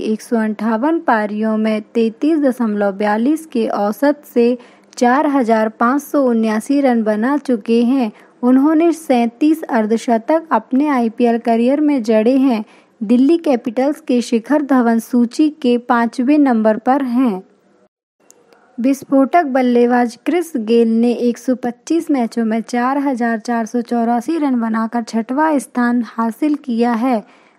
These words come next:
बाएं हाथ के गेल आईपीएल करियर में छह शतक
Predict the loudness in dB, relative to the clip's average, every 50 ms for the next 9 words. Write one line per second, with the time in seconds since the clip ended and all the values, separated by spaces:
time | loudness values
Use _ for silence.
0 | _ -4 -2 0 0 2 2 2 2 2 0 0 -2 -4 -2 0 0 0 2 2
1 | 2 0 2 0 -2 -4 -2 0 0 0 0 -2 -6 -8 -8 -12 -14 -14 -12 -12
2 | -10 -10 -10 -8 -8 -8 -8 -8 -10 -10 -8 -6 -4 -4 -4 -4 -4 -4 -6 -4
3 | -2 -2 -2 -4